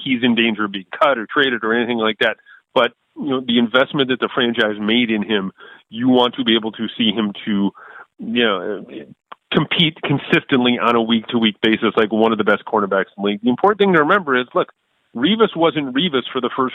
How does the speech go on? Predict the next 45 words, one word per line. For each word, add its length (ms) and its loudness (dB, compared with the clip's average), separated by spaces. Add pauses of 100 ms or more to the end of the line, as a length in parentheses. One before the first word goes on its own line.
four 140 0
weeks 240 -6
of 40 -14
the 120 -6
season 240 -2
here 100 0
in 60 0
New 160 2
England 180 0
back 220 0
in 40 -10
two 140 -10
thousand 300 0
fourteen 340 -2
either. 220 2
I'm 80 0
not 160 0
comparing 460 0
the 100 0 (100)
two, 180 0 (380)
but 160 2
there 220 2
is 160 2 (120)
some 140 2
acclimation 760 0
that 140 -4
goes 320 0
on 360 0
when 100 -6
you're 80 -4
talking 300 -2
about 120 0
a 60 -4
cornerback 360 -2 (420)
getting 240 2
up 100 -2
to 140 -4
speed, 240 -2
a 60 2
new 200 4
cornerback 460 -2
getting 220 -2
up 80 -4
to 100 -6
speed 260 0